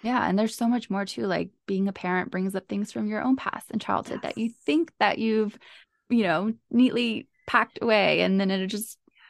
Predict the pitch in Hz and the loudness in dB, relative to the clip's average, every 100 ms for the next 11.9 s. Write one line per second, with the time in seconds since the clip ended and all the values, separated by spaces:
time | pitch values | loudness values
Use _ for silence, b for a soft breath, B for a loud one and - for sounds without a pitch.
0 | b 285 330 330 349 330 262 339 254 - | b 6 8 8 8 8 6 0 0 0
1 | 254 240 294 269 226 208 196 190 190 - | 2 6 6 6 6 6 4 0 -4 -4
2 | - - 190 - - - - 202 226 - | -6 -4 -4 -4 -8 -4 4 4 4 0
3 | 185 190 - - - - 185 196 185 190 | -4 -4 -16 -18 -12 -10 -8 -8 -8 -8
4 | - - - 226 - 190 196 170 151 185 | -8 -6 -6 -10 -6 0 4 4 2 -2
5 | - _ _ - - 220 - 185 180 - | -10 _ _ -2 2 4 4 0 0 0
6 | 240 233 233 220 226 247 - 233 220 233 | 4 6 6 6 4 0 -4 2 2 4
7 | 269 285 269 - 202 - 208 - 185 - | 4 4 0 0 0 0 0 2 2 0
8 | - 190 185 202 - 214 233 196 202 196 | -6 -4 -2 -4 0 4 4 4 -2 -2
9 | 185 190 - 165 - - 196 180 - - | 0 0 2 0 0 -6 -4 -4 -4 -8
10 | - 185 175 175 - - - - - - | -4 -2 0 -2 -2 0 0 -2 -8 -2
11 | 196 202 208 208 190 175 165 170 | 2 4 2 2 4 4 4 0